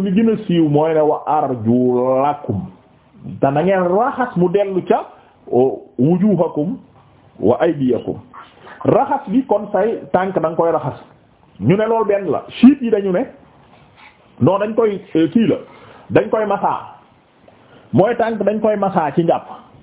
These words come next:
waaye, euh, waa ahlu sunna ne mukk. Imaam al-Hafiz, euh, Ibn Kathir <laughs> mu ngi leeral yi nga xam ne chiites lañ cee wuteek ahlu sunna, bokk na ci bii, mais sauf que bii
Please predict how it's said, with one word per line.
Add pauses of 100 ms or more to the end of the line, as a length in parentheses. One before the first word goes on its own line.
(1160)
waaye, (360)
euh, (200)
waa
ahlu
sunna
ne
mukk.
Imaam
al-Hafiz,
euh,
Ibn
Kathir (320)
<laughs>
mu
ngi
leeral
yi
nga
xam
ne (360)
chiites
lañ
cee
wuteek
ahlu
sunna,
bokk
na
ci
bii, (920)
mais
sauf
que (100)
bii